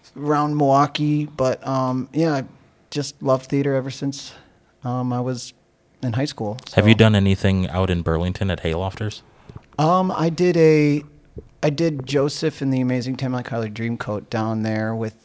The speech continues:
Speaker 1: Jenny, actually, who's the director here, too. So, um, that's how I actually figured out about this show.
Speaker 2: I think a couple people in Avenue Q, uh, are, were also in Joseph, too, right?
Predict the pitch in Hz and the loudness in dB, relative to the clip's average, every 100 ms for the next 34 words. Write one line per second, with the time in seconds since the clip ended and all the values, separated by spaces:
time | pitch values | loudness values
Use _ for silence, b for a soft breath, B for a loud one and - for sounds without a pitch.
0 | - 120 127 123 117 113 95 101 - 107 | -16 -6 -2 0 -2 -2 -4 -6 -6 -6
1 | 113 123 110 101 - - _ 135 113 98 | -4 -4 -6 -8 -16 -20 _ -10 -4 -2
2 | 98 - 95 101 101 104 - 101 101 139 | -2 -4 -8 -4 -4 -6 -6 -6 -6 -6
3 | - 90 90 139 - 113 107 117 117 - | -8 -4 -4 -4 -6 -2 0 0 0 2
4 | 113 104 101 - - 107 - 107 - 110 | 2 2 -2 -6 -6 -6 -6 -8 -6 -4
5 | 107 104 101 - _ _ _ 120 101 92 | -2 0 -2 -4 _ _ _ -6 -4 -4
6 | - 113 107 - 82 52 - - - 107 | -6 -6 -4 -4 -6 -6 -12 -8 -2 -2
7 | 95 98 92 - 90 87 87 85 85 87 | 0 0 0 0 0 0 2 0 -2 -4
8 | 82 90 87 87 - _ - 85 80 78 | -4 -2 -2 -2 -8 _ -4 -2 -2 -4
9 | - 90 87 73 92 82 87 - 82 78 | -6 -4 -4 -2 0 4 2 2 0 0
10 | 78 85 76 78 - - 101 82 71 90 | -2 -4 -4 -6 -8 -6 -2 -2 -2 -6